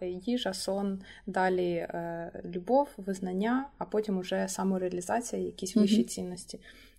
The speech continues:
Speaker 1: То якщо в тебе є базова довіра до світу, то тобі легше рухатись, тобі легше знаходити собі,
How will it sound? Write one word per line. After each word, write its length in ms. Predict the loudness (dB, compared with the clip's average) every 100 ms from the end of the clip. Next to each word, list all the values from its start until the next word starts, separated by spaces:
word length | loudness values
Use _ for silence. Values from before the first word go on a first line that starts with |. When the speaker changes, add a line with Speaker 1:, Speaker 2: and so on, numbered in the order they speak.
| -6
Speaker 1:
То 240 | -2 2
якщо 320 | 0 0 -2 -2
в 40 |
тебе 200 | -2 -2
є 240 | 0 0 4
базова 320 | 4 4 2
довіра 360 | 0 0 0 0
до 100 | -4
світу, 320 | -6 -6 -6
то 120 | -4
тобі 240 | -4 0 2
легше 380 | 2 0 -4
рухатись, 520 | -4 -6 -8 -8 -10 -14 -20 _
тобі 180 | -4 0
легше 500 | 0 0 0 0 0
знаходити 560 | -2 -4 -2 -2 -2
собі, 420 | -4 -4 0 0